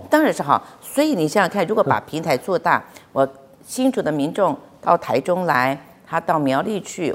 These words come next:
Speaker 1: 或者到嘉义去，他也可以享受到这个方案呢。
Speaker 2: 好，
Speaker 1: 所以我才在行政院会提说，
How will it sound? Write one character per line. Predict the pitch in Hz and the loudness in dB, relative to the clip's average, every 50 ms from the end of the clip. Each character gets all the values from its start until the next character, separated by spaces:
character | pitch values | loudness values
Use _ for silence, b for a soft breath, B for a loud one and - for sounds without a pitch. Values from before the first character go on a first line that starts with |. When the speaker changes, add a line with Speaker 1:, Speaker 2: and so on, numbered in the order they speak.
| - - | -4 -4
Speaker 1:
或 | - 165 | -4 -4
者 | 170 | -2
到 | 151 165 156 | 0 0 0
嘉 | 143 - 165 147 151 | 0 0 -2 -2 0
义 | 156 147 127 | -2 -2 -4
去， | - - 156 123 B B B B B - | -6 -8 -12 -12 B B B B B -18
他 | - - - 330 311 | -14 -10 -4 -2 0
也 | 294 208 | 0 0
可 | - - | 0 -2
以 | 170 | -6
享 | - - 90 | -6 -6 -10
受 | 82 - 127 | -8 -8 -4
到 | - 123 110 | -4 -4 -4
这 | 95 - | -4 -6
个 | - | -12
方 | 98 - 101 98 | -6 -4 -4 -4
案 | 95 - 110 92 | -4 -6 -6 -6
呢。 | 87 90 - | -6 -8 -8
Speaker 2:
好， | - 107 104 | -10 -10 -10
Speaker 1:
所 | 110 120 269 | -4 0 2
以 | 277 | 4
我 | 247 175 | 4 4
才 | 165 185 170 | 4 2 0
在 | - - 208 185 170 | 2 2 2 2 2
行 | - 127 - | 0 -4 -4
政 | 156 185 175 | -4 -4 -2
院 | 170 170 160 | -2 -4 -2
会 | - 156 | -2 -2
提 | 147 - 139 | -2 -2 -8
说， | 131 - 160 156 | -4 -2 -4 -4